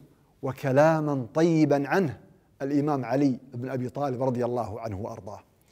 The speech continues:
الإمام علي كان يحب عمر رضي الله عنه، وكان عمر يحبه. كان عمر دائما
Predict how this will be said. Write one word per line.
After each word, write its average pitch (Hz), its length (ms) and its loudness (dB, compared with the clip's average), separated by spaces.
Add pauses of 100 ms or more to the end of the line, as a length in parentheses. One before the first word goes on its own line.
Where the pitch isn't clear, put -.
(480)
الإمام 151 220 4
علي 185 180 2
كان 185 200 -2
يحب 160 540 2
عمر 143 240 0
رضي 123 200 -4
الله 117 340 -10
عنه، 120 160 -10 (300)
وكان 143 280 -8
عمر 151 280 0
يحبه. 127 500 -2 (640)
كان 160 180 2
عمر 226 420 2 (540)
دائما 226 480 2